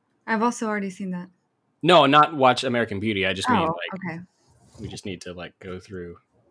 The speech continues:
Speaker 2: random movies that perhaps I've overlooked.
Speaker 1: That you
Speaker 2: Or
Speaker 1: haven't
Speaker 2: you've
Speaker 1: seen?
Speaker 2: overlooked.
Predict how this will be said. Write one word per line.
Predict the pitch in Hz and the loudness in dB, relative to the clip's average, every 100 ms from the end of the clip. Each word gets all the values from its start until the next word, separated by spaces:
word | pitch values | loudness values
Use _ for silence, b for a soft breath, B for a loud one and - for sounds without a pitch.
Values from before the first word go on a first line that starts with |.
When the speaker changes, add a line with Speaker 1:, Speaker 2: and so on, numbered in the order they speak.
| _ | _
Speaker 2:
random | 101 92 90 87 87 | -10 -8 -8 -10 -12
movies | 90 90 85 85 - - | -10 -10 -10 -12 -14 -18
that | 87 - _ _ | -20 -20 _ _
perhaps | - 92 90 - | -14 -10 -10 -10
I've | 95 90 | -12 -12
overlooked. | 95 90 92 92 92 _ _ _ _ _ _ _ - | -14 -14 -16 -16 -18 _ _ _ _ _ _ _ -8
Speaker 1:
That | 175 | -4
you | 180 | 0
Speaker 2:
Or | 180 | 2
Speaker 1:
haven't | - 107 | 2 2
Speaker 2:
you've | 135 | 2
Speaker 1:
seen? | 113 | 2
Speaker 2:
overlooked. | 87 87 82 - - | 0 -4 -4 -6 -16